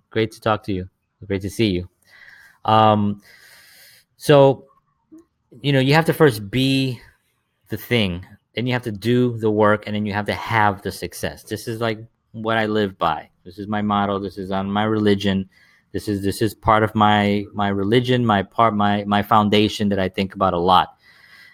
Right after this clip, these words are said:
And what I mean by that is, like, see, some people say, "Well, you know what? I want to, I want to, to, to have suc-, I wanna, I wanna do acting. I wanna, I wanna do some acting so I can have success, so I can be a, an actor,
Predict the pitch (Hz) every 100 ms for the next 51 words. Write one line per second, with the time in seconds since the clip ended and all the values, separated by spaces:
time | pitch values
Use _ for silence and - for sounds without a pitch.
0 | _ - 117 107 107 104 101 _ _ _
1 | _ _ _ - 113 117 143 185 160 131
2 | 127 120 107 113 104 147 147 - 156 190
3 | 180 151 143 131 120 127 139 160 165 170
4 | 165 _ - 135 143 151 147 - - 131
5 | 123 123 123 123 110 - _ _ _ _
6 | _ _ 113 131 160 160 139 113 - -
7 | 127 113 107 98 90 _ _ _ _ 117
8 | 123 131 - 107 - 117 151 143 110 -
9 | 117 165 135 101 127 113 110 110 - 87
10 | 85 101 101 98 98 101 95 101 95 127
11 | 139 113 104 95 - 92 101 - _ _
12 | _ _ _ - 110 - 101 123 135 135
13 | - 107 - 127 127 104 101 101 92 120
14 | 113 98 104 98 101 101 78 73